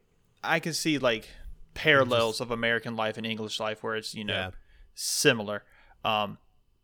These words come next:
Speaker 1: and it's, it's almost like a comfort thing. You know
Speaker 2: Right.
Speaker 1: what I mean? Like, I want to experience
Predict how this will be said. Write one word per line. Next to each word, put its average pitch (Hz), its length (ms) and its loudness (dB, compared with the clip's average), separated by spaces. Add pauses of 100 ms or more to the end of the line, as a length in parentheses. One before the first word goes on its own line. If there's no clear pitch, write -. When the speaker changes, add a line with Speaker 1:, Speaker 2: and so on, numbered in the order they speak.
(400)
Speaker 1:
and 131 200 -2 (200)
it's, 170 220 -4
it's 123 160 -4
almost 123 240 -2
like 113 140 -4
a 104 60 -8
comfort 117 480 -4
thing. - 260 -10 (480)
You 131 60 -18
know 120 80 -8
Speaker 2:
Right. 113 120 -2
Speaker 1:
what 117 100 -4
I 117 40 -6
mean? 120 200 -2
Like, 110 180 -6
I 120 140 2
want 117 480 -2
to 110 420 -6
experience 113 960 -4